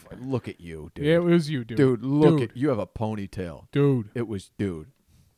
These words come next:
Speaker 1: Is that your impression of how I sound when I s-
Speaker 2: Dude.
Speaker 1: <laughs> Dude, dude.
Speaker 2: Dude.
Speaker 1: Dude.
Speaker 2: It's
Speaker 1: It was you. <laughs>
Speaker 2: It was you. It was you.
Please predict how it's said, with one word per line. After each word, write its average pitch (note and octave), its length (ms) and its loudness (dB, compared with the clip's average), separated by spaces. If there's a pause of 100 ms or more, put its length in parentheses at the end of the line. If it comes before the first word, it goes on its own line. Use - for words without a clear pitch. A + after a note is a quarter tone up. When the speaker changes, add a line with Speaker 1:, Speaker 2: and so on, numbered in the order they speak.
(1040)
Speaker 1:
Is C#3+ 120 -6
that D#3 260 -4
your C#3+ 380 -4
impression C3+ 500 -4
of A#2 120 -6
how A#2 200 -6
I A2 140 -10
sound A#2 340 -8
when B2 120 -16
I A#2+ 40 -16
s- B2+ 60 -12
Speaker 2:
Dude. C#3+ 300 4 (300)
Speaker 1:
<laughs> - 0 -
Dude, G3 300 -8 (560)
dude. A2 280 -6 (220)
Speaker 2:
Dude. C3 200 -2
Speaker 1:
Dude. C3 380 4 (340)
Speaker 2:
It's A#2 260 -14 (300)
Speaker 1:
It C3 100 2
was B2+ 240 -4
you. G#2+ 300 -4 (440)
<laughs> D#3 60 -4 (880)
Speaker 2:
It F#3+ 120 2
was A#3 280 4
you. G#3 300 4 (920)
It A#3 180 2
was A3 260 4
you. G3+ 280 6